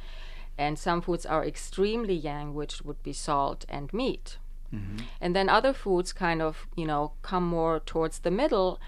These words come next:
Speaker 1: and they would be less yin, less yang, and more kind of neutral. So the philosophy of, uh, micro-, macrobiotics is that ideally you wanna eat foods from the middle of the chart, those that are a little yin and those that are a little yang.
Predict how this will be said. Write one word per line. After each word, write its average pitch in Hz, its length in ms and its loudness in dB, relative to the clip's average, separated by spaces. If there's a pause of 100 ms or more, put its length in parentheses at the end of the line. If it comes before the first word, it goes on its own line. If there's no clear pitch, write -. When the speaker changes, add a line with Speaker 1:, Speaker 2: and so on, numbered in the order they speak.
(320)
Speaker 1:
and 170 280 2
they 180 180 6
would 180 240 2
be 170 140 -2
less 190 420 0
yin, 208 360 0
less 165 320 -4
yang, 202 360 0
and 165 200 -2
more 170 220 2
kind 165 260 -4
of 160 160 -6
neutral. - 460 -4 (760)
So 190 240 4
the 190 140 4
philosophy 226 640 4
of, 160 320 2
uh, 160 320 4
micro-, 170 440 2 (200)
macrobiotics 165 920 2
is 160 260 0
that 151 300 2 (840)
ideally 214 540 4
you 180 140 6
wanna 175 400 4
eat 175 260 4
foods 175 480 2
from 170 320 0
the 165 80 -2
middle 165 380 4
of 135 180 0
the - 100 -6
chart, - 500 -8 (520)
those 175 280 6
that 165 220 2
are 147 240 4
a 151 100 2
little 190 340 4
yin 170 380 0
and 151 200 -4
those 151 200 -2
that 147 240 -4
are 151 120 -2
a 147 60 -2
little 175 300 4
yang. - 480 -6